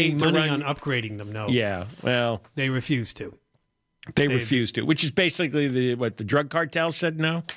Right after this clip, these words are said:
Speaker 1: I
Speaker 2: What do you do when you have a country who, uh, the, the government actually will not upgrade the sewage plant, and, and we end up getting millions of gallons of sewage, uh, spilled on our land in our water?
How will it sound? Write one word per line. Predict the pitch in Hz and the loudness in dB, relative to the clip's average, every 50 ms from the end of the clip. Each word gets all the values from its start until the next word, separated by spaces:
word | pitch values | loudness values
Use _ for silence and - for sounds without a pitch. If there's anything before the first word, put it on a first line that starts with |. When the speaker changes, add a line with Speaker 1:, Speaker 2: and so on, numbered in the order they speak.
| - - _ _ _ _ - - - - - - | -8 -18 _ _ _ _ -18 -16 -16 -18 -16 -14
Speaker 1:
I | 185 175 151 - - 139 147 - _ _ _ _ _ _ _ _ _ _ _ _ _ _ _ _ | -14 -10 -8 -8 -8 -10 -12 -16 _ _ _ _ _ _ _ _ _ _ _ _ _ _ _ _
Speaker 2:
What | - 370 403 | 2 4 4
do | 415 | 4
you | 453 466 440 269 | 2 2 0 2
do | 175 233 269 | 2 2 2
when | 247 226 214 | 2 0 0
you | 202 190 165 | 2 2 2
have | 175 190 185 160 | 2 2 2 0
a | 165 - | -2 -4
country | - - - 180 190 180 - - 160 143 143 | -4 -6 -4 -2 -2 -2 0 0 0 0 0
who, | - 131 139 147 | 0 0 -2 -2
uh, | - - - - | -2 -4 -8 -4
the, | - 123 120 - - - | -4 -6 -6 -6 -12 -4
the | - - | -2 -2
government | 135 110 170 185 180 165 165 160 156 - - | 2 2 2 2 2 0 -2 -2 -2 -2 -2
actually | 120 147 160 143 - - - 165 156 147 | -2 -2 -2 -2 -2 0 0 2 2 2
will | 139 117 127 | 0 0 0
not | 127 123 120 123 123 127 127 135 - - - _ _ _ _ _ _ _ _ _ _ _ _ _ _ _ _ _ _ _ _ _ _ _ _ _ | 0 0 2 0 0 0 -2 -4 -6 -8 -18 _ _ _ _ _ _ _ _ _ _ _ _ _ _ _ _ _ _ _ _ _ _ _ _ _
upgrade | - 143 - - - 147 143 143 123 | -2 -2 -2 -2 0 0 0 0 -2
the | 110 | -4
sewage | - - - 170 156 139 110 - - | -4 0 0 2 2 0 -2 -6 -6
plant, | - 113 104 92 85 85 - - _ _ | -4 -2 0 0 -2 -4 -6 -10 _ _
and, | - 113 110 - | -2 -2 -2 -2
and | - 120 117 120 120 | -2 -2 -2 0 0
we | 135 139 135 | 0 0 0
end | 131 123 123 | 0 0 0
up | 117 95 | -2 0
getting | - 127 113 110 107 107 113 | 0 -2 0 0 0 2 2
millions | 123 139 139 139 135 131 123 107 104 | 2 2 2 0 0 -2 -4 -4 -6
of | 104 92 | -6 0
gallons | 90 123 117 113 113 110 104 95 85 | 2 2 2 2 0 -2 -4 -6 -6
of | 87 | -4
sewage, | - - - 123 107 104 101 92 90 85 92 98 | -4 0 0 2 2 2 0 0 0 -2 0 0
uh, | 98 90 90 92 | 0 0 -2 -4
spilled | - - - - 143 127 120 107 | -6 -6 -2 0 0 0 2 0
on | 110 101 | -2 -2
our | 101 113 120 113 | 0 0 0 0
land | 107 110 110 107 104 101 98 95 | -2 -2 -2 -2 -2 -2 -2 -2
in | 92 | -2
our | 95 98 98 90 | -2 -2 -2 -2
water? | 90 90 87 82 85 - | -2 -4 -4 -6 -8 -12